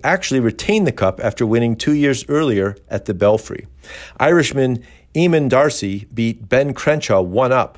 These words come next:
though Crenshaw snapped his putter on the sixth hole and putted with his one iron the rest of the way. Seve Ballesteros beat Curtis Strange two and one to secure the Euro victory.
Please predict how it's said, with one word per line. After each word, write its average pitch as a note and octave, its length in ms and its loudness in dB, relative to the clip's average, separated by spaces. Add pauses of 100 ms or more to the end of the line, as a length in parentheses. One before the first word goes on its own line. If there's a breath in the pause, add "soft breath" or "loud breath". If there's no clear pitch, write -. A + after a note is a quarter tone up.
(120)
though A2+ 120 0
Crenshaw B2+ 760 0
snapped D#3+ 480 -6
his A#2+ 160 -4
putter A#2+ 480 -2 (120)
on A#2 140 -2
the A#2 80 0
sixth - 440 -4
hole B2 360 0 (180 loud breath)
and A#2+ 240 -4
putted F#3 300 0
with C#3+ 140 -2
his F3+ 160 -2
one B2+ 280 0
iron F#2+ 280 -2
the F2+ 80 -4
rest F#2 240 -6
of F#2+ 40 -12
the F2+ 60 -6
way. - 260 -8 (520 loud breath)
Seve D#3+ 280 2
Ballesteros C#3+ 760 2 (100)
beat A#2+ 400 -6
Curtis C3+ 300 -2
Strange C3+ 460 -2
two C#3+ 180 -2
and A#2+ 100 -2
one B2 240 0
to A2+ 140 -8
secure A2+ 720 0 (180 loud breath)
the G#2 80 -4
Euro F#2+ 400 0
victory. - 380 -10